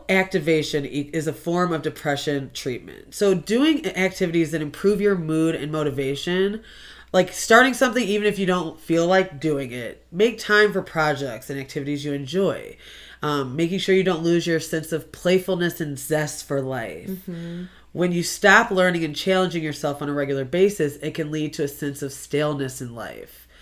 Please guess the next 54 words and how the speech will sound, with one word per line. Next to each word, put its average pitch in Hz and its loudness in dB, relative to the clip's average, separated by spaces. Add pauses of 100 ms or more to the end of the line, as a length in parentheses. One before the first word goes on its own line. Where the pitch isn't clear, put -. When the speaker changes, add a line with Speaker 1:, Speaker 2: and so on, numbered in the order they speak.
(420)
Speaker 1:
which - -6 (420)
totally 147 0
can 127 -14
see 123 -10
that. 90 -12
Speaker 2:
Yeah. 165 -6
Speaker 1:
Um, 165 2
so 190 8
you 196 -2
gotta 208 8
think, 190 0
like, 143 0
what 185 4
are 226 2
some 233 -4
activities 233 0
I 226 6
enjoy 165 2
just 160 -2
because 160 -2
they're 135 -2
pleasurable? 170 -2 (380)
And 196 2
also, 269 6
what 240 8
are 247 10
activities 220 4
that 160 2
make 180 -4
me 180 -2
feel 170 2
like 160 2
I've 147 -2
accomplished 139 -6
something? 90 -14
Speaker 2:
Yeah. 185 2
Speaker 1:
So 208 4
having 247 4
things 196 2
where 180 4
it's, 170 0
like, - 0
your 180 2
easy 180 0
things 185 -2
to 170 -8
check 165 -4
off 156 0
the 147 -4
list, 139 -4
but 190 2
also 196 0
having 175 -2
things 160 -2